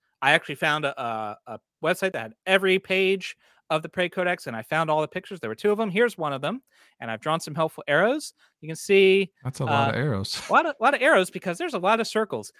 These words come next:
Speaker 1: I tell you what, this artist loved him some circles. It is a circle palooza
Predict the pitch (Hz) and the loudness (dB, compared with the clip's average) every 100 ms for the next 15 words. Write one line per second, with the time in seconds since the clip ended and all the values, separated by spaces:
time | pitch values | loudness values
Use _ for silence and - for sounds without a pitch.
0 | - 180 247 269 247 196 - 151 233 165 | -8 -6 -2 -2 0 0 0 -2 0 2
1 | 190 226 - _ _ - 131 175 196 196 | 2 2 -2 _ _ -12 2 4 4 0
2 | 190 170 160 147 131 104 175 180 160 127 | -2 -4 -4 -6 -6 -8 -8 -8 -8 -10
3 | - 233 226 - 151 160 131 92 | -8 -6 -6 -6 -2 -2 -2 -8